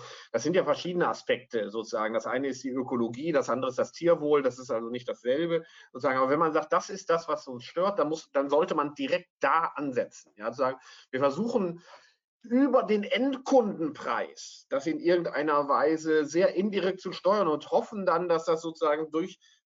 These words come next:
die ganzen Lieferketten so in so einem Trickle-up-Effekt, äh, dann sozusagen,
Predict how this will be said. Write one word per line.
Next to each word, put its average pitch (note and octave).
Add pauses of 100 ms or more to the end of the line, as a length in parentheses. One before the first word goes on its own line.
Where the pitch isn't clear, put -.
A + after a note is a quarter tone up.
die D3+
ganzen E3
Lieferketten E3+
so D#3+
in E3
so D#3
einem D#3
Trickle-up-Effekt, E3
äh, D3+
dann C#3
sozusagen, C#3+